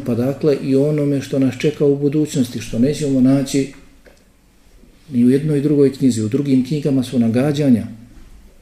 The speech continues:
Možda, možda, u Kur'anu zasigurno ono što stoji da će se desiti, sigurno će se, sigurno će se desiti. Ko bude govorio Kur'anom, govorit će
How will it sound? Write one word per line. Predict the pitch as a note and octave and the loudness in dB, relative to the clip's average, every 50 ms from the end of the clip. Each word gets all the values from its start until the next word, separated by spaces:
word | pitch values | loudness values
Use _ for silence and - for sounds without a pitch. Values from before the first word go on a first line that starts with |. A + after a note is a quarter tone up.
| - - - - - - - - - - - - - | -20 -20 -20 -20 -20 -20 -20 -20 -20 -20 -20 -14 -4
Možda, | B2 B2+ C#3 C#3+ C3+ C#3 C#3+ C#3+ C3+ | 0 0 0 0 0 -2 0 2 2
možda, | C#3 C#3+ C#3 C3 A#2 A2 A2 F#2 - - - - - | 2 2 0 -2 -2 -4 -6 -8 -10 -12 -18 -12 -8
u | C3+ A#2 | -8 -8
Kur'anu | - - A#2 G2+ - - A#2 A#2+ C3 C#3+ D3 D3+ D3 D3+ - B2 | -6 -6 -8 -8 -6 -4 -2 0 0 0 0 -2 -4 -4 -4 -2
zasigurno | C3 C3+ C3+ C3+ - E3+ D3 C3 C3 A#2+ A2+ A2+ A2+ A#2 B2+ | -2 -2 -2 -2 -4 -6 -8 -4 -2 -2 0 2 2 2 2
ono | C#3+ D3 C#3+ C3+ | 2 2 0 -4
što | C3+ - - B2+ | -4 -6 -6 -6
stoji | A2 - - C3 B2+ B2 C3 B2+ | -6 -6 -6 -6 -4 -4 -2 -2
da | B2+ A#2 | -2 -4
će | A2+ - | -4 -4
se | - A#2+ A2 | -6 -6 -4
desiti, | G#2+ A#2+ A#2+ - - - B2 A2 | -4 -4 -4 -6 -6 -6 -6 -4
sigurno | - B2+ A#2 A#2 A#2+ A#2 A2+ A2+ | -2 -2 0 0 2 2 2 2
će | G#2+ A2 A2 G2+ | 2 0 -2 0
se, | A#2+ A#2+ A#2+ - - - - - - - - - - - - | 0 0 0 -2 -6 -14 -20 -20 -20 -20 -20 -20 -20 -20 -2
sigurno | - D3 C3+ B2+ C3 B2+ A#2+ A#2 | 2 4 6 6 8 8 8 6
će | A2+ - - | 6 2 0
se | - B2 A#2 A2+ - - - - | 2 2 2 2 0 -4 -6 -2
desiti. | A#2+ A2+ A#2 A2+ - - - - - - - - - - - - - - - - - - - - - - - - - - - - - - - - - - - | 0 0 0 0 -4 -8 -10 -14 -18 -18 -18 -20 -20 -20 -20 -20 -20 -20 -20 -20 -20 -20 -20 -20 -20 -20 -20 -20 -20 -20 -20 -20 -20 -20 -20 -20 -20 -20 4
Ko | - D#3+ D#3 | 6 6 8
bude | D#3 F3 F#3+ E3 D#3+ D3+ | 10 10 10 10 10 8
govorio | B2+ C3+ C#3 C3 C3+ D3 D#3 D3+ D3 C#3+ C3 - - | 8 6 6 6 6 6 6 6 6 4 4 2 0
Kur'anom, | C#3 - - C3+ B2 C3 C#3 C#3 C3+ C3+ C3 B2 | -2 -2 -2 -2 0 2 2 4 4 2 2 2
govorit | C3 B2+ A#2+ A#2+ B2+ C3+ C3+ B2 A#2 | 0 0 0 0 0 -2 -2 -4 -4
će | - B2+ A#2 A2+ | -2 -2 -2 -2